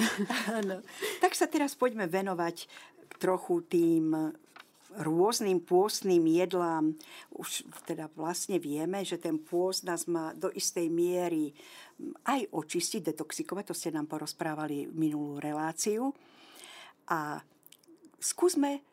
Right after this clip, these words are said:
pani Katarína, teraz konkrétne povedať, čo v minulosti, teda tu u nás na Slovensku, jedávali naši starí rodičia a čo z toho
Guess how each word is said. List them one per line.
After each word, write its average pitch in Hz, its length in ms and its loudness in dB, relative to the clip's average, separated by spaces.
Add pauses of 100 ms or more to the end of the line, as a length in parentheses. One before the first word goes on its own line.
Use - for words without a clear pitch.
(500)
pani 190 240 -4
Katarína, 208 480 -2
teraz 185 320 -2 (240)
konkrétne 196 1080 2 (260)
povedať, 190 640 0 (580)
čo 339 320 4 (160)
v 185 80 6
minulosti, 170 640 4
teda 196 240 -2 (240)
tu - 240 -6
u 185 160 4
nás 160 240 0
na 160 80 2
Slovensku, 160 560 -2
jedávali 202 480 -2
naši 220 240 -8
starí 226 400 -4
rodičia 240 560 -4 (240)
a - 80 2
čo - 160 -2
z - 160 -2
toho 233 480 0